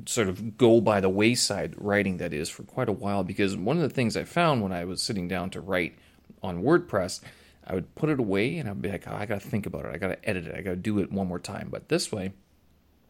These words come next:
with the newsletter, uh, I am able to, what would you say?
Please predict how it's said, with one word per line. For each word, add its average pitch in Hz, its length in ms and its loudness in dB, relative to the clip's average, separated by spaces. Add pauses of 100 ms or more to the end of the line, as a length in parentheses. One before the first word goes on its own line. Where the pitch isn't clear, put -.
(380)
with 135 340 0 (120)
the 98 380 -2 (260)
newsletter, - 540 -2 (560)
uh, 85 260 -6
I 98 180 2
am 92 600 0
able 117 320 2
to, 107 580 -2 (460)
what 95 140 -2
would 90 120 0
you 92 60 -4
say? - 460 -6